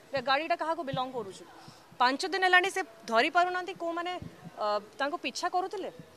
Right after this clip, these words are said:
ପ୍ରତି ଯୋଉ କ୍ରାଇମ୍ ବଢ଼ି ଚାଲିଛି, ଆମର କ୍ୟାପିଟାଲରେ ମଧ୍ୟ ବଢ଼ି ଚାଲିଛି। ଭୁବନେଶ୍ୱରରେ ହେଇଥିଲା ଗୋଟେ ଇନସିଡେଣ୍ଟ, ଖୋର୍ଦ୍ଧାରେ ହେଇଥିଲା, ସମ୍ବଲପୁରରେ ହେଇଛି,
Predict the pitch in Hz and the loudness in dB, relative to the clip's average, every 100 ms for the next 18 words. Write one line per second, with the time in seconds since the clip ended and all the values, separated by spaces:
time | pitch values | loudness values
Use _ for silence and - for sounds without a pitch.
0 | - _ _ - - - - 226 285 262 | -20 _ _ -20 -20 -12 -8 -4 -6 -6
1 | - 233 262 339 254 226 233 202 170 - | -2 0 2 0 -2 -4 -6 -8 -10 -14
2 | 269 - 220 233 269 - 262 214 339 392 | -18 -12 -8 -4 -6 -4 -4 -4 0 2
3 | 392 359 277 269 220 208 220 190 185 - | 4 6 6 4 2 0 0 -2 -2 -8
4 | - - - - - - - - 220 254 | -10 -18 -20 -20 -20 -20 -20 -10 -6 0
5 | 294 330 349 349 294 285 285 277 262 233 | 0 2 2 2 2 0 0 0 -2 -4
6 | 247 269 - 240 226 339 339 247 254 262 | -6 -6 -4 -2 4 4 4 -2 -2 -2
7 | 254 233 247 320 - 339 320 269 - 277 | -2 -4 0 -2 -2 -2 -2 -2 -4 -6